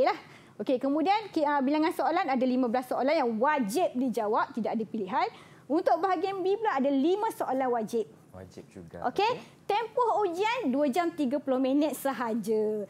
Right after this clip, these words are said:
Speaker 1: Walaupun
Speaker 2: Hmm.
Speaker 1: macam banyak soalan, dua jam tiga puluh minit sahaja,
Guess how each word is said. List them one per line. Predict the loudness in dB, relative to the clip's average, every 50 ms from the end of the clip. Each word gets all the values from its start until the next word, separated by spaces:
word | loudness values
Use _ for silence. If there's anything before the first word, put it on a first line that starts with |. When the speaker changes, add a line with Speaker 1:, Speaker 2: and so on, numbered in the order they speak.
| -12 -16 -8
Speaker 1:
Walaupun | -2 0 0 2 2 2
Speaker 2:
Hmm. | 2 0 2 2
Speaker 1:
macam | 2 2 2
banyak | 2 2 2 2 0 0
soalan, | 0 0 0 0 0 0 -2 0
dua | 2 2 2
jam | 4 4 2 0 2
tiga | 2 0 0
puluh | 2 2 2 2 2
minit | 2 2 2 0 -2 -2 -2
sahaja, | -2 -2 0 0 0 0 0 0 0 2 2 4